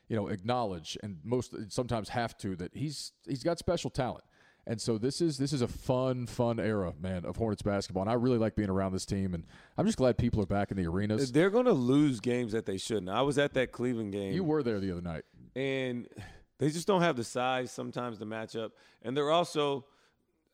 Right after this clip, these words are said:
Speaker 2: sometimes you gotta be able to get your team an easy bucket, or they're gonna do things that are just, like, take bad shots and just, like, have
Speaker 1: Well,
Speaker 2: a run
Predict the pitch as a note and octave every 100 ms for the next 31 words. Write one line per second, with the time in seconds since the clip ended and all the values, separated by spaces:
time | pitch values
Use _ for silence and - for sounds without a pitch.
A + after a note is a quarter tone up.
0 | - - _ - G#3+ C4 B3 A#3+ A#3 G#3
1 | F#3 D#3 D3+ E3 D3+ D#3+ C3 G2 B2 A2
2 | G2+ G2+ F#2 - - G2+ A#2+ C3+ A#2 G#2
3 | B2 - G#2+ G2 G#2 F#2+ G2+ - G2 F2+
4 | - _ _ _ _ _ - D#3 C3+ A#2+
5 | A#2+ A2 - A2 G#2+ D2+ - G2+ G2+ G#2
6 | G#2 F#2+ F2+ A#2+ F3+ C#3+ B2 C3+